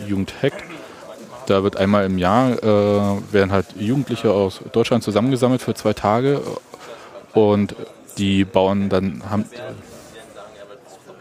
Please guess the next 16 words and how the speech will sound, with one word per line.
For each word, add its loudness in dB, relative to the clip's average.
entwickeln 0
gemeinsam 2
eine 0
Idee 0
und 2
bauen 2
die 2
dann 2
halt -2
in -2
zwei 0
Tagen, 0
setzen -2
sie -4
die -2
um, -2